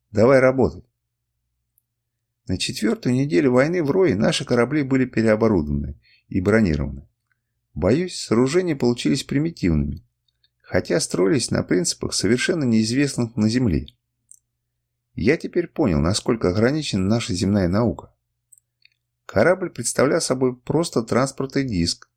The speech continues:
снизу одетый в пластик. Сверху прозрачный купол из того же материала. В передней части корабля приборы управления и отверстия для серебряных труб. Никаких пропеллеров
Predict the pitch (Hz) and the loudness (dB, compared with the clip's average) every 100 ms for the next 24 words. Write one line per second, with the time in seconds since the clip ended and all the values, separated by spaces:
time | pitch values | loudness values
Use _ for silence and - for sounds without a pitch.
0 | _ _ - 107 165 156 113 135 147 143 | _ _ -4 -2 0 2 0 0 -2 -4
1 | - 95 78 - - _ _ _ _ _ | 0 0 0 -4 -18 _ _ _ _ _
2 | _ _ - 135 196 - 76 - 101 107 | _ _ -2 2 2 0 -8 0 2 4
3 | 180 180 180 175 123 - 90 90 104 143 | 2 0 -4 0 -2 2 -2 2 2 2
4 | 120 110 113 92 76 69 - _ _ _ | 2 -2 0 0 0 -2 -10 _ _ _
5 | _ - - _ - - - 143 185 156 | _ -20 -20 _ -20 -6 -2 -2 -2 -4
6 | 143 160 143 127 - 131 151 175 156 120 | 0 0 0 -2 2 2 2 -2 0 0
7 | 127 151 147 - 143 123 92 69 71 _ | 0 0 0 2 2 4 2 0 -6 _
8 | _ _ _ _ - 170 - 82 76 - | _ _ _ _ -2 -2 2 0 0 -4
9 | 73 82 - - 147 127 113 - 67 - | -2 -2 0 0 0 -2 -4 -4 -6 -6
10 | _ _ _ _ _ _ _ _ _ 92 | _ _ _ _ _ _ _ _ _ -4
11 | 90 120 - 180 - 175 175 160 131 104 | -2 -2 -2 -10 0 0 2 2 4 2
12 | 95 - | 0 -8